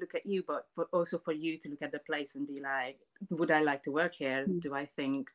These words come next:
Speaker 1: they're, it's a good environment to be in?"
Speaker 2: Yeah.
Speaker 1: Um, which is, which is a new experience for me, 'cause before that I was just an anxious mess
Speaker 2: Me too.
Speaker 1: who just wanted to get the job wherever it was.
Speaker 2: Yep, yep.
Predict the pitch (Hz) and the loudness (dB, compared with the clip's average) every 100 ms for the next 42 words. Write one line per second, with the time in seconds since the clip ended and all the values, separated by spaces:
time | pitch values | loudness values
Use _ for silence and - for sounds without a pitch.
0 | - 143 139 135 139 _ _ - - - | -6 0 2 0 -4 _ _ -20 -20 -20
1 | - - - - 165 151 143 156 175 143 | -8 -2 0 4 6 8 6 6 6 4
2 | 127 131 135 120 120 131 151 - 170 - | 0 -2 -2 -2 -2 -4 -2 2 2 2
3 | 196 - - - 160 143 143 143 147 _ | 0 -4 -6 4 6 8 6 4 0 _
4 | _ _ _ _ _ - _ - 170 - | _ _ _ _ _ -20 _ 0 0 2
5 | 190 147 160 - 156 151 156 160 156 - | 0 0 -2 0 4 6 8 6 2 2
6 | 147 139 143 143 139 135 135 160 - - | 4 4 2 0 0 0 0 -6 -6 -6
7 | 143 - 151 143 135 127 135 135 139 139 | -4 2 4 8 8 8 4 2 0 0
8 | 131 120 131 - - 156 - 147 151 - | -2 -2 -4 -16 -8 -4 0 0 0 -2
9 | 151 - 143 127 208 180 - 180 214 151 | -4 -2 0 8 10 10 6 2 2 2
10 | - 147 131 139 123 131 123 135 147 131 | 2 2 2 2 4 4 2 2 2 2
11 | - 143 139 143 147 135 143 - - 143 | 0 0 2 2 0 -2 -2 -4 -8 0
12 | 123 180 - 202 - 185 160 | 6 6 6 0 2 8 10